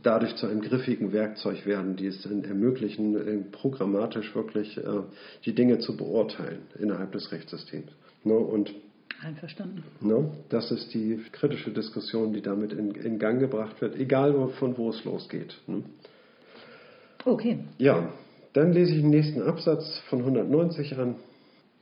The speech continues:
Speaker 1: Und das ist der letzte Absatz für heute. In geraffter Formulierung kann man daher auch sagen,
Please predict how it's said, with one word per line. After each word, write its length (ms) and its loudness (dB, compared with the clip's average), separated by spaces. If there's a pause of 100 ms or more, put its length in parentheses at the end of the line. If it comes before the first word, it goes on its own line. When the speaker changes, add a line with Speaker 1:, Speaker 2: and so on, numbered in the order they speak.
(180)
Speaker 1:
Und 140 4
das 200 0
ist 240 -2
der 100 4
letzte 320 -2
Absatz 360 -10
für 160 -8
heute. 240 -10 (2000)
In 160 8
geraffter 520 4
Formulierung 920 4 (100)
kann 160 2
man 160 6
daher 340 4
auch 140 -2
sagen, 560 -2